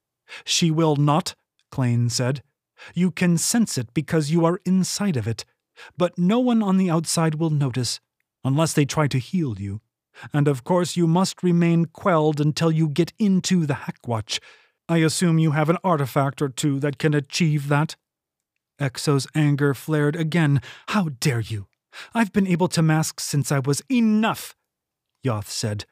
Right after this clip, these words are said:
stamping her foot and cuffing her sister upside the head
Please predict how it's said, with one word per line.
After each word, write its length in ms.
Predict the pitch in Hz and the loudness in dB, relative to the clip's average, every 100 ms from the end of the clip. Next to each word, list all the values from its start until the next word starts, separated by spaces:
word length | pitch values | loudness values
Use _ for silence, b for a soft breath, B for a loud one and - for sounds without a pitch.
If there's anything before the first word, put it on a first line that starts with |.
| _ B B | _ B B
stamping 380 | - 160 151 135 | 0 0 2 0
her 100 | 139 | -2
foot 420 | - 160 139 - | -4 -2 -2 0
and 180 | 131 127 | -2 0
cuffing 300 | 160 - 135 | -2 -2 -2
her 140 | 139 | -2
sister 440 | - 147 - 147 - | -2 -4 0 -2 0
upside 400 | 160 - 151 139 | -4 0 0 2
the 80 | 131 | 0
head 260 | 139 135 | 0 0